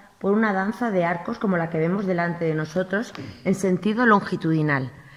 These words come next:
Las medidas de la tercia son algo más de veintidós metros de largo y igualmente un poquito más de diez metros de ancho.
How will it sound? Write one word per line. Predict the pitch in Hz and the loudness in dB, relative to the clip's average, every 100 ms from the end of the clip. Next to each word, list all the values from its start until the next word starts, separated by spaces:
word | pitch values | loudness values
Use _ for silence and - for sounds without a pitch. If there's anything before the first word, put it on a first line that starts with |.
| - - _ | -20 -20 _
Las | 170 170 | 0 2
medidas | 170 170 208 220 196 | 2 2 4 4 4
de | 180 | 2
la | 160 | 2
tercia | 170 180 180 277 | 2 0 2 0
son | 277 - 147 143 123 - | 0 -4 -2 -2 -2 -2
algo | 180 180 180 | 2 4 4
más | 190 180 | 6 4
de | 156 | 2
veintidós | 151 156 160 156 151 | 0 0 0 0 0
metros | 147 165 170 | 0 -2 0
de | 220 | 2
largo | 247 233 262 - - - - - | 4 4 2 0 -10 -20 -20 -4
y | 247 | 0
igualmente | 254 240 226 220 220 226 247 285 - - - | 4 4 6 4 2 0 -2 -2 -12 -20 -4
un | 208 - | -2 0
poquito | 180 196 180 | 0 0 4
más | 175 185 | 6 6
de | 208 | 4
diez | 165 165 | 2 2
metros | 165 165 165 240 | 2 2 4 2
de | 180 165 | 4 2
ancho. | 156 135 - 139 | 2 -2 -6 -10